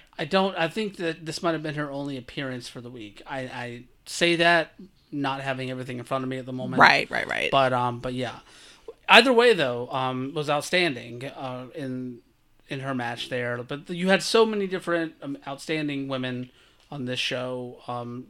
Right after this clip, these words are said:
Speaker 1: showing what they can do. Um, and even having some of these matches, like, tie into other events as well. Um, you, I don't know.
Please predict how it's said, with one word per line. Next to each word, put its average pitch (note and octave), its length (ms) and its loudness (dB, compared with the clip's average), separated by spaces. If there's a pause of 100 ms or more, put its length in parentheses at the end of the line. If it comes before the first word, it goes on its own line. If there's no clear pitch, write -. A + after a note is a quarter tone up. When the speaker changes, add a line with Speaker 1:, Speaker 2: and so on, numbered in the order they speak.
(360)
Speaker 1:
showing D#3+ 420 2
what D3 140 -2
they B2+ 100 -2
can B2+ 180 -8
do. A#2+ 360 -6 (500)
Um, A#2+ 340 -4
and E3+ 140 4
even G3 220 4
having G3 340 2
some G3 220 -2
of F#3+ 40 -4
these F#3 200 -4
matches, F3 360 -2
like, E3 140 -4
tie E3 200 -2
into E3 280 -2
other E3 300 0
events D#3 480 -6
as C#3+ 160 -12
well. E3+ 500 0
Um, B2 400 -8
you, B2 220 -14 (280)
I C3+ 60 -10
don't B2+ 100 -6
know. A#2+ 140 -10